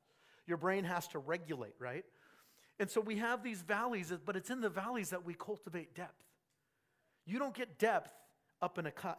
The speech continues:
up, up in the sky, you get depth in the ocean. You get depth in the canyons. You get depth in the hard parts. That's where real relationship is cultivated. And so what happens is in the secret place of the Lord, when you begin to discover where that safe place is,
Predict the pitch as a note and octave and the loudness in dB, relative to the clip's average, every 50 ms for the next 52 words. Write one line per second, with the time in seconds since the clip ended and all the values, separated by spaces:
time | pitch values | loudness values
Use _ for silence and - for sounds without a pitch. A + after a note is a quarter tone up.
0 | F3+ E3 E3 - - E3+ - E3+ D#3 C#3 - - - F#3 F3+ F3 D#3 C#3 C3 D3+ | -2 -2 -4 -2 -4 -4 -4 -2 -6 -6 -8 -8 -6 -4 -2 -2 -4 -4 -6 -10
1 | C3 A#2+ - E3+ E3+ E3 - - D3+ C3+ B2+ B2+ B2+ D3 C#3+ - - - - - | -12 -8 -8 -8 -8 -8 -10 -12 -10 -10 -8 -10 -10 -10 -12 -12 -14 -18 -20 -20
2 | _ _ _ _ _ _ _ _ _ _ _ - D3+ E3 D#3 F3 D3+ B2 D#3+ F3+ | _ _ _ _ _ _ _ _ _ _ _ -12 -10 -4 -4 -4 -4 -2 -4 -4
3 | F3+ - - E3 D3+ C#3 B2+ - - - E3 D#3+ D#3 C3 A2+ G#2+ G#2 G#2+ - - | -4 -4 -8 -10 -8 -8 -10 -10 -10 -10 -8 -8 -8 -10 -12 -16 -20 -20 -18 -16
4 | D#3+ E3 D3 F3 D#3 C3 A#2 D#3+ E3+ E3+ D#3 - - - _ - - - - D3+ | -14 -10 -8 -10 -10 -10 -8 -6 -6 -6 -6 -10 -16 -20 _ -20 -20 -16 -8 -8
5 | D3 C#3+ C3 A2+ - E3 F3 F#3+ E3 - - C3+ B2+ - - C#3+ D3+ E3 F#3+ - | -6 -6 -6 -8 -8 -6 -6 -6 -6 -6 -8 -8 -8 -8 -12 -10 -8 -8 -8 -8
6 | - - G#3 D#3+ C#3 D3 D3 C#3+ C3+ C3+ C#3 C3+ - - - - - - C3+ - | -6 -6 -6 -6 -4 -4 -4 -4 -2 -4 -4 -6 -8 -10 -14 -16 -16 -16 -16 -16
7 | - - A3 A3 - F3+ D#3 D3+ C#3+ C#3+ C#3 - - - - - - - - - | -8 -8 -8 -6 -6 -6 -4 -4 -4 -4 -6 -10 -14 -20 -20 -20 -20 -18 -4 -4
8 | G3 F#3+ - A#3+ A3+ A3 G3+ D#3 F3+ A#3+ B3+ - C#4+ B3 G#3 G#3+ G3+ F3+ G#3+ G#3 | -2 0 0 0 2 2 2 2 2 -2 -2 -2 -4 -4 -2 -4 -2 -2 -2 -2
9 | F#3 F3 - - - C#4+ - - C#4 - - A#3+ A3+ G#3+ - A3+ F#3+ F#3+ F#3+ G3+ | -2 -4 -4 -4 -6 -6 -6 -8 -12 -4 0 0 2 2 0 -2 -2 -2 2 4
10 | G#3+ G#3 F#3 F3 F3 F#3+ A#3 B3 C4+ G#3 A#3 A3+ G3+ G3+ F3 E3+ - - - A3+ | 2 2 2 0 -4 -4 -6 -6 -8 -6 -4 -2 -2 -2 -2 -2 -6 -4 -2 -2
11 | G3+ F3 F3 E3 E3+ F#3+ G3 G3 G3+ F3+ F3 - - F#3+ E3+ - - - F3 D#3 | 0 0 0 -2 -2 -2 -2 -2 -4 -6 -6 -4 -2 -2 -4 -4 -6 -6 -6 -6
12 | D#3 - - A3 G3 E3+ C#3 - | -6 -4 2 2 2 2 2 -2